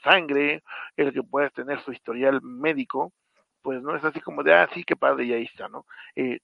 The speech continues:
el que se pueda tener incluso acceso a equipos, eh, de cómputo internos, sabemos que muchas veces los ciberataques se dan a través de,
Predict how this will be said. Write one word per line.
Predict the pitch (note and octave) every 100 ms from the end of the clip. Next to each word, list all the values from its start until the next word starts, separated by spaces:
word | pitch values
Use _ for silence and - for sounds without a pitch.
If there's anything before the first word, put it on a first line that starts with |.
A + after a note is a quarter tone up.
| _ _
el | E3+ C#3+
que | -
se | B2+ C3
pueda | A#2 C#3+ D#3+
tener | D3 C#3 D#3
incluso | C#3 C#3 -
acceso | A#2+ - C#3+ C#3+ C#3 B2
a | A2+
equipos, | - C#3+ D3+ C#3+ - B2
eh, | B2 A#2
de | A2
cómputo | - B2+ C3 C#3+ C3+ A#2
internos, | C3+ B2 - B2+ C3 G3 _ - - - -
sabemos | C3 C#3+ C#3
que | -
muchas | C3+ C3+ C3 B2+
veces | C3+ C#3+ A#2+
los | A2
ciberataques | - - - C3 - -
se | B2
dan | B2 C#3+ C#3 - - - -
a | C3+
través | - A#2 C3
de, | B2+ A#2+